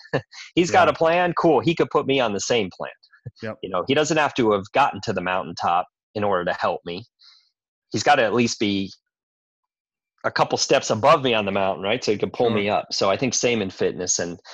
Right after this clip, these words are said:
Speaker 1: you're right. I mean, more people would be better served if more of us acted that way before we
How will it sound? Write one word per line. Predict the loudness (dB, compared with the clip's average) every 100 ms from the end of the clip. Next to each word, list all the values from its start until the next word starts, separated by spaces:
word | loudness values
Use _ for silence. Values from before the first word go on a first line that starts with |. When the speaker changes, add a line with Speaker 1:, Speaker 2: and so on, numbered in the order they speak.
| -20 -20 -20 -8
Speaker 1:
you're | -2 2
right. | 2 2 0
I |
mean, | -2 0
more | 2 2 2 2 0 -6 _ -10
people | -4 0 0 0
would | -2
be | -4 -4
better | -2 0 0
served | -2 0 2 0 -2 -6 -18 _ _ _ -4
if | -4 0
more | 0 2 2
of | 2
us | 0 -2 -2
acted | -2 -2 -4 -2
that | -2 -2
way | -2 -2 -4 -10 -12
before | -10 -4 -2 0
we | -2 -6